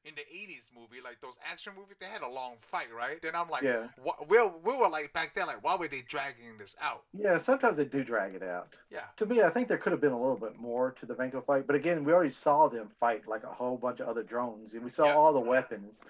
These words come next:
Speaker 1: All
Speaker 2: They
Speaker 1: the
Speaker 2: showed off all
Speaker 1: drones.
Speaker 2: the weapons, the laser weapon,
Speaker 1: They have
Speaker 2: the
Speaker 1: Iron Man versus Iron Man already, too.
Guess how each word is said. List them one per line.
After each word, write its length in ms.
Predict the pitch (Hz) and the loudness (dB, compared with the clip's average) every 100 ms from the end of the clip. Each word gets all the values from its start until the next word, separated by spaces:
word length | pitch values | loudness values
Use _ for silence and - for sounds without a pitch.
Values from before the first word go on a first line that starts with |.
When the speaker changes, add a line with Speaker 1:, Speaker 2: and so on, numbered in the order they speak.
| - | -14
Speaker 1:
All 120 | 151 | -6
Speaker 2:
They 100 | 143 | -4
Speaker 1:
the 40 | - | 2
Speaker 2:
showed 180 | 160 | 6
off 160 | 143 147 | 8 6
all 40 | |
Speaker 1:
drones. 200 | 143 135 | 6 6
Speaker 2:
the 60 | 131 | 6
weapons, 360 | 127 131 139 139 | 6 4 2 0
the 80 | 135 | 2
laser 380 | 135 135 131 | 2 0 -2
weapon, 560 | 131 127 123 - 127 127 | -2 -2 -2 -6 -8 -8
Speaker 1:
They 80 | 139 | -8
have 200 | 160 127 | -6 -2
Speaker 2:
the 60 | 147 | 2
Speaker 1:
Iron 320 | 135 147 151 | 2 2 0
Man 200 | 156 156 156 | -4 -4 -6
versus 300 | 160 160 - | -6 -6 -4
Iron 340 | 127 147 160 165 | -2 -2 -6 -8
Man 200 | 165 165 | -8 -6
already, 300 | 165 160 160 | -8 -10 -14
too. 420 | - 165 170 | -10 -10 -10